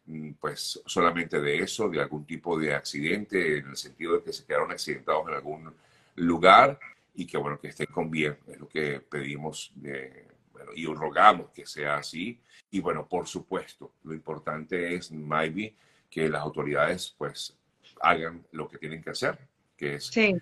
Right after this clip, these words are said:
Speaker 1: activarse
Speaker 2: Sí.
Speaker 1: para lograr con
Speaker 2: Sí,
Speaker 1: el
Speaker 2: bueno,
Speaker 1: papel de
Speaker 2: nosotros, eh, hemos tratado de mover algunas,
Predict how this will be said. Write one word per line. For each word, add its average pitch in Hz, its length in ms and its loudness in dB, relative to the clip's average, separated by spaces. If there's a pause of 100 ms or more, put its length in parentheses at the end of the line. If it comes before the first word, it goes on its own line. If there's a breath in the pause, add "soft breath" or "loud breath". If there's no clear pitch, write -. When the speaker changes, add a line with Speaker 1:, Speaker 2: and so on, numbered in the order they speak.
(160)
Speaker 1:
activarse - 680 0 (180)
Speaker 2:
Sí. - 80 -12
Speaker 1:
para 69 220 -4 (240)
lograr 73 400 -2
con 78 160 -4
Speaker 2:
Sí, - 60 6
Speaker 1:
el 262 60 8
Speaker 2:
bueno, 262 200 8
Speaker 1:
papel 214 140 2
de - 60 0
Speaker 2:
nosotros, 240 520 0
eh, 180 680 2 (200)
hemos 208 280 0
tratado 196 400 6
de 208 40 4
mover 185 320 4
algunas, 202 720 2